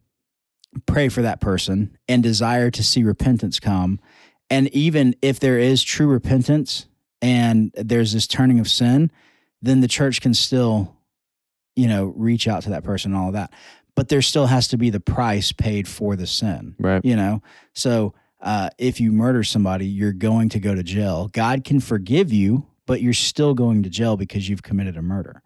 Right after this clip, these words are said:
Speaker 2: Right.
Speaker 1: Uh, but a lot of people don't hold to that, um, when they're talking about theonomy, because what they say is, "Well, we don't want Christians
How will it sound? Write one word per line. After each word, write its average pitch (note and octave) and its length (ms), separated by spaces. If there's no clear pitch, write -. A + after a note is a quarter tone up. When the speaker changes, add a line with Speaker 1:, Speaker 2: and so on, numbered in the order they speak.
Speaker 2:
Right. F#2 340
Speaker 1:
Uh, G#2+ 320
but G#2+ 380
a A2+ 80
lot A#2+ 280
of A#2 120
people G#2+ 800
don't A2+ 320
hold D3 380
to - 120
that, F2 400
um, F#2+ 520
when A#2+ 240
they're A2 100
talking A2 440
about F#2+ 360
theonomy, G2+ 680
because B2 360
what A#2+ 140
they A2+ 140
say B2 280
is, G2 180
"Well, G2 360
we A#2 160
don't A#2+ 200
want G2+ 200
Christians F#2 760